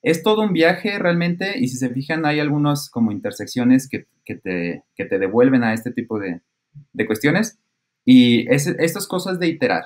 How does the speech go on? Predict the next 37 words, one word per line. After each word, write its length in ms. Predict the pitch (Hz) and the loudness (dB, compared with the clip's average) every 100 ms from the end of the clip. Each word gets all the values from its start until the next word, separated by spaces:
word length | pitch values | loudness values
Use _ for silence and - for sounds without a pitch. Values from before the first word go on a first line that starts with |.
| - | -8
O 60 | - | -2
sea, 120 | 131 | 0
esto 180 | 127 160 | 0 -2
no 200 | 156 156 | -2 -2
es 240 | 156 143 | -2 -2
de, 420 | 143 117 98 101 - | 0 0 0 -4 -14
de 160 | - 107 | -6 0
yo 140 | 127 | 0
sé 160 | 127 127 | 0 0
todo, 480 | 139 160 185 233 _ _ - | 0 0 -2 -4 _ _ -14
yo 240 | 110 123 | 0 6
no 160 | 135 131 | 6 6
conozco, 720 | 135 127 127 - 127 123 - | 6 6 6 2 2 2 0
este, 460 | - 101 - - 101 | -8 -8 -8 -4 -2
alguien 460 | 107 113 120 120 117 | 0 0 0 0 -2
que 180 | 101 | -2
haya 280 | 98 107 110 | 0 0 -2
hecho 220 | 107 - | -2 -4
un 60 | 117 | -2
negocio 480 | 107 110 107 - 127 | 0 -2 -4 -2 0
de, 360 | 117 95 - - | 0 -2 -4 -6
en 160 | 101 | -2
una 180 | 113 123 | 4 6
idea 340 | 123 113 123 127 | 6 4 4 4
y 220 | 98 92 | 2 -2
ya 140 | 101 | -4
quedó, 320 | 107 123 170 _ _ _ | -2 -4 -4 _ _ _
sino 260 | - 123 131 | 2 4 4
es 100 | 135 | 4
rebotar, 640 | 135 113 131 143 170 - _ - | 2 2 2 2 0 -8 _ -10
pensar 560 | 107 101 127 135 165 _ _ _ - | -8 -4 -2 0 -2 _ _ _ -4
y 320 | 110 104 95 | -2 -2 -4
tratar 380 | 101 92 110 110 | -4 -2 -2 0
de, 340 | 123 110 92 | 2 0 -2
de 120 | 104 92 | -6 -6
mejorar, 420 | 92 90 87 - _ - | -6 -6 -6 -8 _ -12
básicamente. 520 | 95 - 82 - | -12 -12 -16 -16